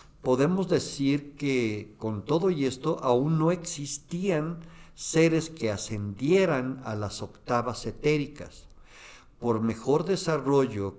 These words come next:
que hubiese en la humanidad, no había seres ascendidos a las octavas etéricas.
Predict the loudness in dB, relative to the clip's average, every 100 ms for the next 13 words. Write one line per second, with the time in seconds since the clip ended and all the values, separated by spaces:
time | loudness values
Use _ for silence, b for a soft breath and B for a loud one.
0 | -16 -10 -8 -8 -4 -2 -2 -2 -2 -2
1 | -4 -4 -4 -4 -4 -2 -2 -2 -6 -16
2 | -20 -20 -20 -18 b b b b b -20
3 | -12 -8 -4 -2 0 2 0 -2 0 0
4 | 0 -6 -8 -6 -4 -2 -2 -2 -4 -4
5 | -4 -4 -4 -4 -2 -4 -6 -10 -6 -6
6 | -6 -8 -10 -10 -8 -6 -8 -10 -8 -8
7 | -8 -10 -16 -16